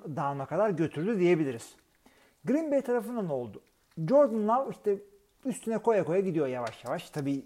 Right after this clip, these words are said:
bir çaylak değil, dördüncü senesinde ama ilk on bir oyun kurucusu olarak ilk senesinde üzerine koya koya gidiyor. Ee, eksiklikleri var mı?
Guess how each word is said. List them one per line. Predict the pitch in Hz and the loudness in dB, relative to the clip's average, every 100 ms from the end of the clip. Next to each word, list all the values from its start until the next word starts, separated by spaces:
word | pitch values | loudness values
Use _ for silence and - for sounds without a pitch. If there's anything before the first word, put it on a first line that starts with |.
| _ | _
bir | 180 151 139 143 - - | -10 -6 -4 -6 -8 -8
çaylak | 135 127 160 - | -4 0 0 -2
değil, | 208 143 | -4 -2
dördüncü | 147 151 143 190 | 0 0 2 0
senesinde | 147 123 - 185 | -2 -8 -8 -8
ama | 254 151 - _ _ _ _ | -6 -6 -10 _ _ _ _
ilk | 202 208 - | -8 -6 -2
on | 190 | 0
bir | 160 143 - | 0 -2 -4
oyun | 160 156 | -4 -4
kurucusu | 135 127 135 | -6 -6 -6
olarak | 151 220 226 | -4 -4 -2
ilk | 196 - | -6 -6
senesinde | 139 117 - 160 247 - _ _ - | -10 -10 -10 -8 -8 -10 _ _ -10
üzerine | 220 185 175 | 0 0 0
koya | 170 185 151 | 2 2 2
koya | 143 | 0
gidiyor. | 139 156 139 190 - - - _ _ _ | 0 -2 0 -2 -4 -20 -20 _ _ _
Ee, | 147 143 147 143 147 147 147 - 240 | -6 -2 0 2 2 0 -4 -4 -4
eksiklikleri | 185 247 202 233 214 | -4 -6 -6 -2 2
var | 214 175 | 4 4
mı? | 175 220 | 2 -4